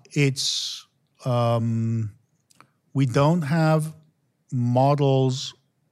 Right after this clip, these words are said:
of human and institutional behavior that have the same level of determinacy. Uh,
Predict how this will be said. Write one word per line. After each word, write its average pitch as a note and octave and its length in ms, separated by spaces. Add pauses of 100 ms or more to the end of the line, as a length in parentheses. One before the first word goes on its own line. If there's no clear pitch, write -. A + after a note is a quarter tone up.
(220)
of A#2 320
human B2+ 760 (460)
and A#2+ 140
institutional A#2+ 680
behavior B2+ 580
that A#2+ 140
have A#2+ 300
the A#2 80
same B2 360
level A#2 320
of G#2+ 120
determinacy. D3 720 (1000)
Uh, A#2+ 880